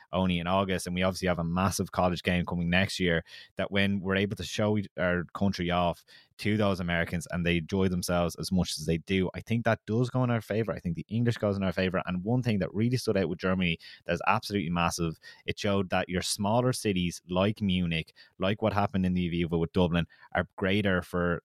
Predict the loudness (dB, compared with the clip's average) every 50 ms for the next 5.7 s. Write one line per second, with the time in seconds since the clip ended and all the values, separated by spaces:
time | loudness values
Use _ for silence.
0 | -10 -6 0 0 0 0 0 0 0 2 2 2 2 0 0 0 0 0 0 0
1 | 2 0 0 0 -2 -6 _ -2 0 0 2 0 0 -2 -2 -2 -4 -6 -4 -2
2 | -2 -2 -2 _ -6 -4 -2 0 2 2 2 2 0 -2 -2 0 0 0 0 0
3 | -2 -4 -10 -20 -16 -8 -6 0 0 0 0 0 -2 0 0 2 2 0 0 0
4 | 0 0 2 2 2 2 2 0 -2 -4 -8 -12 -10 -2 4 4 4 4 4 2
5 | 0 0 0 0 -2 -2 0 2 2 2 2 2 0